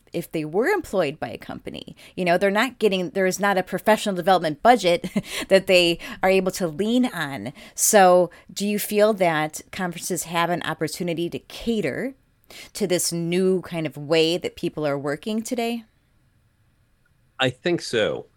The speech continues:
Speaker 2: Certainly, we might see more, I'm gonna call them micro conferences, the one day type of events that are smaller, not a lot of overhead. You're not renting these large centers, just a small event. In fact, you could probably do them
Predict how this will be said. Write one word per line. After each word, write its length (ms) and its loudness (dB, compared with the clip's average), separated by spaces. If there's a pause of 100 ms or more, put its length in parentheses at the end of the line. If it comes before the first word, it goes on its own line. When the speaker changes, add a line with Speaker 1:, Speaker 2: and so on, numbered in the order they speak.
(120)
Speaker 2:
Certainly, 540 0
we 240 0
might 340 2
see 220 -2
more, 640 2
I'm 80 0
gonna 140 2
call 200 -2
them 320 -2
micro 320 0
conferences, 720 -10 (300)
the 180 4
one 540 2
day 280 2
type 360 -4
of 140 -4
events 440 -2
that 160 -2
are 80 0
smaller, 540 2
not 320 2
a 40 2
lot 180 4
of 80 -2
overhead. 640 0
You're 120 -2
not 300 -4
renting 500 0
these 220 -4
large 300 0
centers, 500 -4 (300)
just 180 -4
a 60 -2
small 400 0
event. 400 -4 (340)
In 140 0
fact, 500 -4
you 220 -4
could 120 -2
probably 380 -2
do 260 0
them 240 0